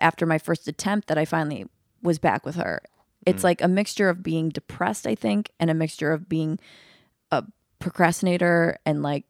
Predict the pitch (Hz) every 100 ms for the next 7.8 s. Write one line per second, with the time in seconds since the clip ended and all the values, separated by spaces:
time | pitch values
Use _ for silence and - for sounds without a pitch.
0 | _ _ _ _ _ _ _ - 180 170
1 | 165 165 165 160 165 156 160 156 156 160
2 | 151 165 165 151 156 - - 165 - 175
3 | - 101 101 95 - - 110 110 92 87
4 | _ _ _ _ _ - - 170 123 160
5 | 156 - 170 151 - - - 160 - -
6 | - _ - 190 143 156 151 127 - 120
7 | 101 - - 98 98 92 90